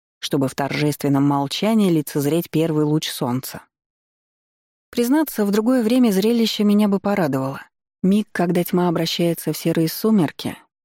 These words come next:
которые, в свою очередь, развеиваются розовато-золотистыми лучами светила, действительно заставлял затаить дыхание,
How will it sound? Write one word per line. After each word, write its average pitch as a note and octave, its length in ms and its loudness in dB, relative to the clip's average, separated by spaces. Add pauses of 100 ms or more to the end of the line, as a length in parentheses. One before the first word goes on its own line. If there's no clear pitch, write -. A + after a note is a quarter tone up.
которые, C#3+ 400 -2
в - 60 -12
свою D3 320 0
очередь, C#3+ 400 -2
развеиваются D3 920 0
розовато-золотистыми C#3+ 1120 -2
лучами C#3+ 480 0
светила, D#3 600 -2 (800)
действительно G3+ 580 0
заставлял E3 580 -2
затаить D3 440 -2
дыхание, C#3+ 720 -2